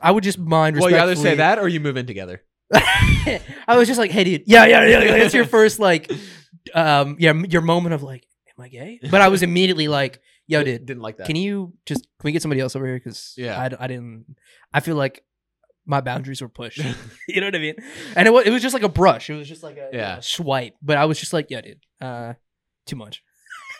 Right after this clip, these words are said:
Speaker 1: All the other sports I've ever played had cups, so there was never, like, a concern. But
Speaker 2: Yeah.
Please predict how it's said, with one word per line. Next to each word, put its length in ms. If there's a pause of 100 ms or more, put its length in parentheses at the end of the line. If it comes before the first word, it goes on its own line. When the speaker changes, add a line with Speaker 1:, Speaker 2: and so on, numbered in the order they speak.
(1040)
Speaker 1:
All 160
the 80
other 120
sports 280
I've 60
ever 120
played 180
had 140
cups, 400 (160)
so 260
there 80
was 140
never, 260
like, 160
a 60
concern. 580
But 160
Speaker 2:
Yeah. 180